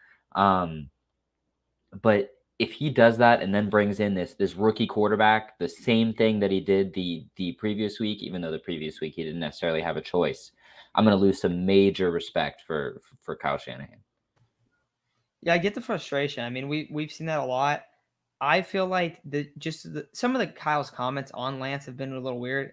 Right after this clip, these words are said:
Speaker 2: And also, we, like, we both like Kyle a lot. We both think he's a great coach, but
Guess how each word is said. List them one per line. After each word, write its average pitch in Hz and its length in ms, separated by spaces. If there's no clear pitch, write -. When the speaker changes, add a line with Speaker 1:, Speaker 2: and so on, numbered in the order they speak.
Speaker 2:
And 147 80
also, 160 420
we, 254 320
like, 175 160
we 214 220
both 156 240
like 127 240
Kyle 113 260
a - 20
lot. 101 220
We 151 80
both 165 200
think 147 140
he's 127 120
a 110 60
great 123 320
coach, 131 420
but 165 260